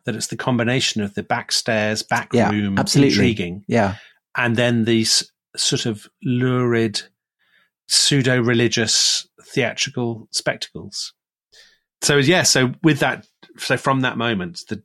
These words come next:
Speaker 1: the deal is done, and on the thirtieth of January, uh, Hitler goes into Hindenburg's apartment at the Reichschancellery in Wilhelmstrasse, um, if you remember from the first episode.
Speaker 2: Yeah, very, very
Speaker 1: Palace
Speaker 2: first
Speaker 1: was being
Speaker 2: thing, yeah.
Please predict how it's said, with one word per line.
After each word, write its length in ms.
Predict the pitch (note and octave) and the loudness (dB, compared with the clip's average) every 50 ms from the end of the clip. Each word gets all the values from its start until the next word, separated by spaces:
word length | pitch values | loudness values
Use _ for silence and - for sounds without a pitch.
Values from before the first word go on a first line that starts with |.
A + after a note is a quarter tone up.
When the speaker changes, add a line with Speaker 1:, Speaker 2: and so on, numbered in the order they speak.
| _ | _
Speaker 1:
the 100 | - A2 | -4 -2
deal 200 | - A2+ G#2+ F#2 F#2+ | 0 0 0 0 -2
is 80 | - | -2
done, 220 | - - G#2 G#2 G2+ | -2 -2 0 0 0
and 120 | G2 F#2+ | 0 -2
on 100 | F#2+ F#2 | -2 -2
the 60 | F#2+ F#2 | -4 -4
thirtieth 440 | - - B2 A2 - - G2 - | -2 0 0 0 0 -2 -6 -8
of 60 | - - | -6 -4
January, 580 | - G#2+ G2 G2+ G2 F#2 F2 F2+ F#2+ G#2+ - _ _ _ _ _ _ _ _ _ _ _ _ _ _ - | -2 -2 0 0 -2 -2 -4 -4 -6 -10 -12 _ _ _ _ _ _ _ _ _ _ _ _ _ _ -2
uh, 300 | - G#2+ G2+ G2 F#2+ G2 | 0 0 2 0 0 0
Hitler 260 | A2+ B2 A2+ A#2 G2+ | -2 -2 -2 -4 -4
goes 280 | - G#2+ G#2 G2+ - | -2 -2 0 0 0
into 580 | G#2+ G2+ G2 - - F#2+ F#2+ F#2 F#2 F#2 F#2 - _ _ - | 0 0 0 -2 -2 -4 -4 -4 -4 -6 -8 -10 _ _ -10
Hindenburg's 580 | - - A#2+ A2 A2 G2+ F#2+ G#2 G2 F#2+ - | -4 -2 0 2 2 0 0 0 -2 -2 -2
apartment 420 | - G2+ - A2 A2+ A2+ A#2 A2 - | -4 -4 -2 -2 -2 -2 -4 -4 -6
at 80 | G#2 | -6
the 60 | G#2 G#2 | -6 -4
Reichschancellery 1000 | G2+ G2+ G#2 G#2+ - - - F#2+ F#2+ G2 - - - G2 G2 G2 G2+ A2 - _ _ _ _ _ _ _ - | -4 -2 -4 -4 -4 -6 -4 -4 -4 -4 -4 -4 -6 -4 -6 -6 -6 -8 -10 _ _ _ _ _ _ _ -8
in 60 | F#2+ | -4
Wilhelmstrasse, 760 | G#2+ G#2+ G2+ G2+ G2+ G2+ - - G#2+ G2+ G2+ - - - - - - - - | -2 -2 0 0 -2 -2 -2 -4 -4 -4 -4 -6 -6 -8 -10 -14 -20 -20 -18
um, 120 | G2+ F2 - _ - | -18 -18 -18 _ -18
if 160 | A2 - - - | -16 -14 -8 -6
you 80 | G2+ | -4
remember 240 | F#2+ G#2 G2+ G2 F#2 | -4 -4 -4 -4 -6
from 140 | - - G2 | -8 -10 -10
the 60 | G2 | -10
first 300 | - - A2 A2 - - | -8 -8 -8 -8 -8 -10
episode. 240 | G2+ - - - A#2+ | -12 -8 -6 -4 -4
Speaker 2:
Yeah, 120 | A#2+ B2 - - | -4 -4 -4 -2
very, 160 | G#2+ G#2+ G#2+ | 0 0 0
very 180 | - - A#2+ A#2+ - | -2 -6 -12 -12 -6
Speaker 1:
Palace 260 | - G#2 G2+ G#2+ G2 | -2 -2 -2 0 0
Speaker 2:
first 100 | A2 G#2 | 0 -2
Speaker 1:
was 100 | - - | -2 -2
being 260 | - A#2 A2 A2 G#2 G2 | -2 -2 0 0 -2 -4
Speaker 2:
thing, 100 | - - | -6 -8
yeah. 220 | - G2+ F#2 - | -6 -6 -6 -6